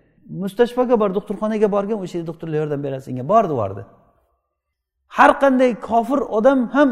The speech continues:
o'shanday joyda bir, agarda sal bo'lsa ham o'zini sharafini bilgan odam bo'layotgan bo'lsa, o'zini ko'rsatish uchun ham, hech bo'lmasa,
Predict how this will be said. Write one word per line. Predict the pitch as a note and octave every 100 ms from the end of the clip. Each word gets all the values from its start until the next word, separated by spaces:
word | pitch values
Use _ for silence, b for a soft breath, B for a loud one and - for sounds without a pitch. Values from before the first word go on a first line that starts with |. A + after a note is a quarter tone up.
| A#3+
o'shanday | G#3 A#3 A#3 A3+
joyda | G3+ G#3 G#3 B3 D4 - - - _ _ _ _ _ _
bir, | F3+ F#3
agarda | F#3 G#3 F#3+ F#3+
sal | F3 A#3+ A3
bo'lsa | G#3+ G#3
ham | G3
o'zini | F3+ F#3
sharafini | F3 F3+ G3+ G3 G#3
bilgan | F#3+ F#3 F#3
odam | E3+ F#3+
bo'layotgan | E3+ F3 E3 F3+
bo'lsa, | F3+ G3
o'zini | G3 G3 A#3
ko'rsatish | B3 A#3 A#3 C4+ C4+ B3
uchun | A#3+ D4
ham, | C#4
hech | -
bo'lmasa, | A#3 A#3 C4